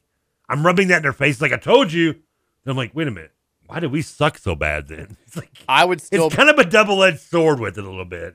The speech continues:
Speaker 2: If he averaged, like, seventeen and eleven for a good North Carolina team, a-, assuming that we were not in this, in this hypothetical having a good season, I'd be like, "Fire Kenny Payne and never let Chris Mack coach again."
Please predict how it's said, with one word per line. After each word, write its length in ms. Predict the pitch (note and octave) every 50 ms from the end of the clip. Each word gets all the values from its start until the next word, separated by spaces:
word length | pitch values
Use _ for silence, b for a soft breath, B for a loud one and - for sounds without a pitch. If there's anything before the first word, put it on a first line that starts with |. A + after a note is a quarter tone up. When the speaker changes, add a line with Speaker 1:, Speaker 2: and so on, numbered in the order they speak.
| G#2 A2
Speaker 2:
If 180 | C#3+ C#3 - -
he 200 | D3+ F#3 G#3 G#3+
averaged, 320 | G3 F#3 F3+ E3+ F3 D3 C#3
like, 120 | C#3 B2+
seventeen 460 | - - D#3 D3 C#3 C3+ - C#3 C3+
and 100 | C3 A#2
eleven 300 | A2 G#2 G#2+ G#2 F#2+ G#2
for 160 | F#2 - A2+ G2
a 60 | G2
good 260 | F2+ E2+ A2+ A#2 G#2
North 200 | G#2+ G#2 F#2+ -
Carolina 360 | - A2 G2+ F#2 F2 E2+ E2
team, 380 | - - F2 E2 D#2 D#2 E2+ - _ _ _ _ _ _ _ _ _ _ _ _ _ _ _ _ _ -
a-, 100 | - - - D3+ D3+
assuming 340 | C3 B2+ - - F#3+ F3+ D#3
that 100 | D3 C3
we 140 | C3 C#3 C3+
were 180 | B2+ B2 A#2+ A2
not 280 | A2 G#2+ A2 G#2+ G2 _ _ _ _ _ _ _ _ _ _ _
in 140 | D3 D3 C#3+
this, 240 | C#3 A#2+ - - _ -
in 80 | C3+
this 100 | B2 A2+
hypothetical 560 | - A#2+ A#2 G#2 - A2 G#2+ G2+ - G2+ G2 F2+
having 260 | F2 G2+ G2 G2 F2
a 80 | F2 E2+
good 200 | D#2+ G2 F#2+ E2
season, 340 | - F#2+ F#2 E2+ E2 E2+ D#2+
I'd 140 | E2+ G#2 G#2
be 60 | A2+
like, 160 | G#2+ G2+ F#2 -
"Fire 300 | _ - A#2 A#2+ A#2+ G#2+
Kenny 220 | - B2 A#2 G#2+
Payne 320 | - - G#2+ G2+ G2+ G2+
and 200 | F#2+ G2 G2 G2+
never 220 | G2 G#2 G2+ F#2 G2+
let 180 | G2+ F#2+ F2+
Chris 220 | _ - G2+ - -
Mack 200 | G2 F2+ D#2 _
coach 200 | - F#2 E2+ -
again." 360 | G#2+ - F#2+ E2+ F2 F#2 -